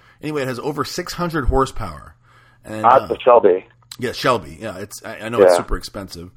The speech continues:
Speaker 1: It's got this cool body kit on it. It's white, but it has all this black, uh, body kit and black rims
Speaker 2: Dave
Speaker 1: and
Speaker 2: wanted
Speaker 1: stuff.
Speaker 2: to drive that more than the Maserati?
Speaker 1: Yeah, he wanted to drive that. He was very, he, he actually made me ask Sean if when he comes down here for the, uh,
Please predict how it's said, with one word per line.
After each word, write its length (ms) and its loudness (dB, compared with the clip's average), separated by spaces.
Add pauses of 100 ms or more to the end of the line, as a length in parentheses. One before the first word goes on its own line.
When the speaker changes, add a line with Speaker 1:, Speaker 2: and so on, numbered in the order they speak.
(260)
Speaker 1:
It's 120 -12
got 140 -6
this 140 -10
cool 260 0
body 280 -2
kit 180 -6
on 140 0
it. 60 -6
It's 160 -14
white, 300 -6
but 80 -12
it 40 -6
has 120 -6
all 80 -4
this 140 -10
black, 440 -8
uh, 140 -8
body 260 -4
kit 340 -8 (360)
and 260 -10
black 260 -4
rims 140 -4
Speaker 2:
Dave 100 8
Speaker 1:
and 60 4
Speaker 2:
wanted 240 6
Speaker 1:
stuff. 80 2
Speaker 2:
to 40 -8
drive 300 6
that 260 6
more 220 4
than 120 2
the 80 0
Maserati? 580 4 (100)
Speaker 1:
Yeah, 220 -6
he 100 -8
wanted 240 -6
to 60 -16
drive 300 -6
that. 280 -8
He 140 -16
was 140 -12
very, 280 -8
he, 180 -14
he 140 -10
actually 260 -10
made 180 -8
me 100 -10
ask 320 -8
Sean 380 -8 (340)
if 120 -20
when 60 -12
he 60 -10
comes 200 -14
down 180 -8
here 100 -8
for 160 -14
the, 240 -10
uh, 140 -14